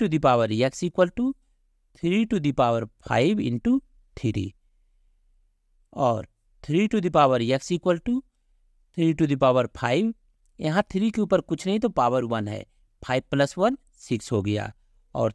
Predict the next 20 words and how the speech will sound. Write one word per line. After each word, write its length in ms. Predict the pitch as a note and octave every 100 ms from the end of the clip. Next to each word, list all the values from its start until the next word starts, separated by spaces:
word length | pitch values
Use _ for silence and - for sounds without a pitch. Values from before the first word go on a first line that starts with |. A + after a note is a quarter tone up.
| -
three 140 | C#3+ D3+
to 60 | C3+
the 140 | A2
power 240 | A2 C3+ F#3
six, 360 | - A#2+ - - _ _ _ _ -
यहाँ 180 | D#3+ E3
देखिए 260 | E3 D#3+
बेस 320 | B2 B2 A#2+ -
सेम 320 | C3+ C#3+ E3+
है 180 | G#3 C4+ _ _
इसलिए 240 | D3+ C#3 C#3+
पावर 340 | B2+ A#2 A#2 G#2+
भी 140 | A2
सेम 280 | - A#2+ B2
होगा, 360 | D3+ E3 G#3+ A#3+ _ _ _ _ _ -
therefore 600 | A2+ A#2 A2 - E3 A#3 _ _ - A2+ A2
x 180 | -
equal 360 | A2 G2+ G#2 -
to 140 | A3+ C4+ _ _ - -
six। 340 | - - -